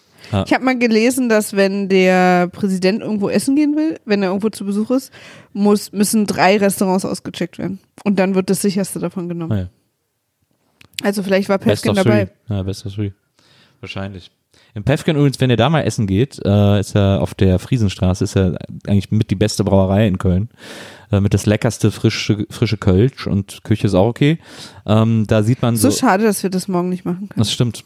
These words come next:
Speaker 1: Da sieht man so, da sieht man so Metallschienen am Eingang, wenn man da reinläuft. Und das ist, weil da früher noch die Kutschen reingefahren sind, um da drinnen das frische Kölsch zu holen. Das finde ich immer so cool.
Speaker 2: Meinst du, wir kriegen Sauerbraten to go morgen?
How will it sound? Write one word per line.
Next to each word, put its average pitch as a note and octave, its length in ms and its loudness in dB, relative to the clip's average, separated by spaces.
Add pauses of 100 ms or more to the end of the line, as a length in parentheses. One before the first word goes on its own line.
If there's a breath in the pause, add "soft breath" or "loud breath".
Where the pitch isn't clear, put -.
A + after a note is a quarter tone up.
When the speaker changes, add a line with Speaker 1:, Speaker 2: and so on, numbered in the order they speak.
(140)
Speaker 1:
Da G2+ 80 0
sieht G#2+ 160 -2
man A#2 160 0
so, G#2 420 4
da G2+ 120 0
sieht G#2 160 -4
man A2 100 0
so G2+ 280 0
Metallschienen A2+ 960 0
am F#2+ 120 0
Eingang, F#2+ 360 0
wenn G#2 100 0
man G2 80 2
da F#2+ 80 2
reinläuft. G2 420 0 (380 loud breath)
Und G#2+ 140 -2
das B2+ 120 0
ist, B2 140 -2
weil A#2+ 100 4
da G#2+ 80 4
früher D3 360 2
noch C3 160 0
die A2+ 120 -2
Kutschen - 440 -4
reingefahren G2 640 2
sind, G#2+ 140 -2
um G#2 100 -2
da G#2+ 100 2
drinnen B2+ 360 0
das B2+ 180 0
frische - 240 -4
Kölsch A2+ 260 -2
zu - 140 0
holen. F2+ 200 -2 (300 loud breath)
Das - 100 -20
finde G#2+ 60 -4
ich G2 60 -2
immer G2+ 120 0
so F#2+ 100 -2 (120)
cool. F#2+ 200 2 (340 soft breath)
Speaker 2:
Meinst G3+ 260 2
du, B3 140 4
wir A3+ 120 4
kriegen A3+ 300 0
Sauerbraten A3 540 2
to A3 120 -2
go G3 200 4
morgen? C#4+ 320 4